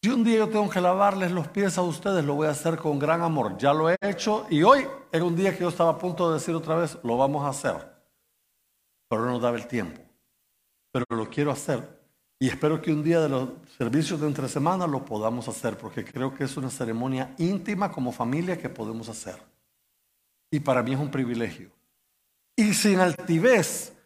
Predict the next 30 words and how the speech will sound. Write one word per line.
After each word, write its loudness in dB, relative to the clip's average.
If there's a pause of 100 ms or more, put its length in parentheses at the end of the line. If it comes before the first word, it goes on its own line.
(720)
no 2
tengo 0
ganas 2
de -2
que -4
nadie 0
me 0
los -2
venga 0
a 4
lavar. 2
Puedo 4
andar 2
descalzo 0
si -8
quieren -2
por 0
ahí, -2 (220)
pero -2
¿saben 0
qué? -6 (400)
Yo -4
quiero -4
ser -6
el -8
siervo -6
que -14
se -12
los -14 (160)
lave, -16